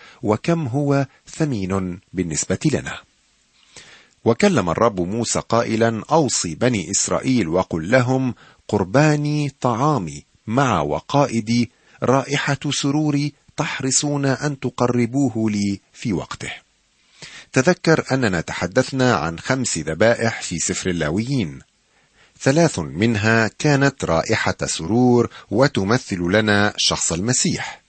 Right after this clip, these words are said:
واثنتان لم تكونا رائحة سرور وتحكيان عن عمل المسيح على الصليب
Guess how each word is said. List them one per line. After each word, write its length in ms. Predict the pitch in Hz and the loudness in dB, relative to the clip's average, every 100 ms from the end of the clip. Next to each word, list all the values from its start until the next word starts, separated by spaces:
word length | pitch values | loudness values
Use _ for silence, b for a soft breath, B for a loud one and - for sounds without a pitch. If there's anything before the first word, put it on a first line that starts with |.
| _ _ _ - | _ _ _ 0
واثنتان 920 | 98 95 - 90 - 113 117 113 104 b b - | 2 2 -4 -6 0 2 4 2 -2 b b -4
لم 380 | 101 143 117 76 | 2 2 2 -4
تكونا 720 | - 82 95 87 107 120 104 76 | -6 -4 -4 -2 2 2 2 2
رائحة 560 | 90 87 113 110 87 - | 0 0 -2 -4 -6 -8
سرور 640 | - - 98 123 123 120 107 b - | -10 -6 -2 0 2 0 -2 b -2
وتحكيان 1040 | 110 - 104 - - 92 113 113 110 107 - | 0 0 -4 -6 -8 0 2 2 0 -2 -8
عن 360 | - 151 107 92 | -6 -2 0 0
عمل 340 | 76 117 101 | 0 2 0
المسيح 840 | 76 69 80 - 123 120 117 - - | -2 -6 -6 -4 -2 -2 -2 -6 -4
على 180 | 104 120 | 0 0
الصليب 580 | - 90 90 82 78 | 0 -4 -4 -6 -8